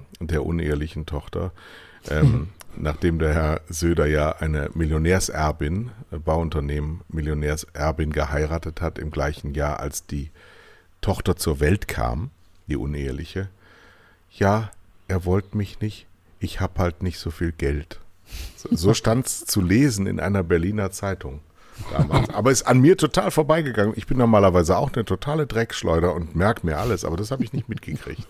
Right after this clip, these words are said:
Speaker 2: <laughs>
Speaker 1: Nun denn, also Frau Strobel, warum ist das problematisch? Im Worst Case.
Speaker 2: Ja, im Worst Case könnte man denken, dass, äh,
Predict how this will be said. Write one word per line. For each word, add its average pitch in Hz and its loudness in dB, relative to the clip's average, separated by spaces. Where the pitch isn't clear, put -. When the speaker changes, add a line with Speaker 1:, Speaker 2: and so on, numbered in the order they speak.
Speaker 2:
<laughs> - -4
Speaker 1:
Nun 110 2
denn, 85 2
also 104 0
Frau 98 -4
Strobel, 117 2
warum 113 2
ist 120 -4
das 110 0
problematisch? 92 -2
Im 107 4
Worst 104 6
Case. - -4
Speaker 2:
Ja, 120 -2
im 117 0
Worst 113 0
Case 147 0
könnte 131 0
man 139 2
denken, 147 -2
dass, 117 -4
äh, 123 -2